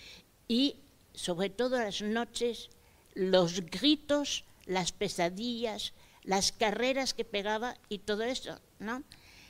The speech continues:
Entonces, eso es difícil, co-, esto no es lo mismo ver una película, tal, que te cuenten eso,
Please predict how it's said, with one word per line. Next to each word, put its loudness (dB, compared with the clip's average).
Entonces, 2
eso 2
es -4
difícil, 0
co-, -2
esto 2
no 0
es 0
lo 0
mismo 0
ver 4
una 2
película, 2
tal, 2
que 4
te 4
cuenten 4
eso, 2